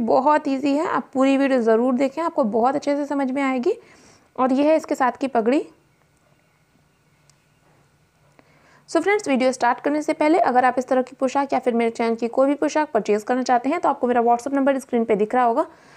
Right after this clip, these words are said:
आप वहाँ पे कॉन्टैक्ट करके ड्रेस परचेज कर सकते हैं। और अगर आपने मुझे अभी तक Instagram पे फॉलो नहीं किया है तो मुझे वहाँ पे फॉलो करें। मेरा Instagram हैंडल है अमृति फैशन विला फिफ्टी या फिर लिंक आपको डिस्क्रिप्शन बॉक्स में मिल जाएगा।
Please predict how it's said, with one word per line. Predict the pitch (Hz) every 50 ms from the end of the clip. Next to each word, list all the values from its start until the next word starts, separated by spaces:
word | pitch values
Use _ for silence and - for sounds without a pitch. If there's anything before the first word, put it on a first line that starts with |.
| - - _
आप | - 240 240 277
वहाँ | 269 294 294
पे | 339 320
कॉन्टैक्ट | 320 311 302 311 302 311
करके | 311 302 294 311
ड्रेस | 254 254 233 233 -
परचेज | 240 233 214 233 240 233
कर | - 269
सकते | 247 - 269 - -
हैं। | 311 320
और | 311 269
अगर | 262 262 269 285
आपने | 285 302 294 302
मुझे | 311 311 302 311
अभी | 311 294 320
तक | - 311 302
Instagram | - 262 240 - 311 311 302 311
पे | 320
फॉलो | 302 - 294 285 294
नहीं | 294 302 302 294
किया | - 294 294
है | 320
तो | 320 302
मुझे | 254 208 233
वहाँ | 208 214 214 214
पे | 208 220
फॉलो | 208 - 262 269 285
करें। | 285 302 294 320 440 - - - - - - - - _ -
मेरा | 269 285 285
Instagram | - 302 302 - 349 330 339 339 320
हैंडल | 320 320 311 320 320
है | 320 -
अमृति | - 262 254 269 269 285
फैशन | 269 - 269 269 269
विला | 262 247 240
फिफ्टी | 240 277 262 - 294
या | 285
फिर | 285 - 240
लिंक | 220 226 220 226
आपको | 233 220 - -
डिस्क्रिप्शन | 190 180 196 - - 214 - 254 262
बॉक्स | 269 262 269 -
में | 277
मिल | 277 269
जाएगा। | 262 269 262 262 330